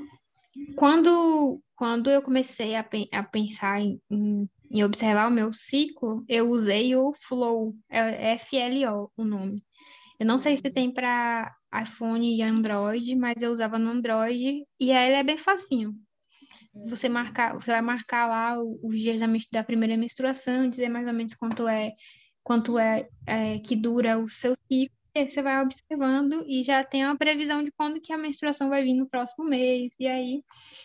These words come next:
Speaker 1: você vai observando quantos dias que dura, é, qual é o intervalo entre o que que, e,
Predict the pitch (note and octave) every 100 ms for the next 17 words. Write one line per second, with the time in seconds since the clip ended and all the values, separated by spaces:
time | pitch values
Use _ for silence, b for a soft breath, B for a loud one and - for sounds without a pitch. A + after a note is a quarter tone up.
0 | B - C4+ C4 B3 - C4+ B3 A#3+ A#3
1 | B3 A#3+ A3+ A#3 A#3 - A#3+ C4 B3+ B3
2 | B3 B3 B3 _ _ B B B B B
3 | - - G#3+ G#3+ - B3 B3 A#3+ A#3+ A#3+
4 | A#3 A3+ A3 A3 A3+ A#3 A#3 - - A3+
5 | A3+ A#3 G#3+ - A#3 A3 A#3 - B3 A#3
6 | - A#3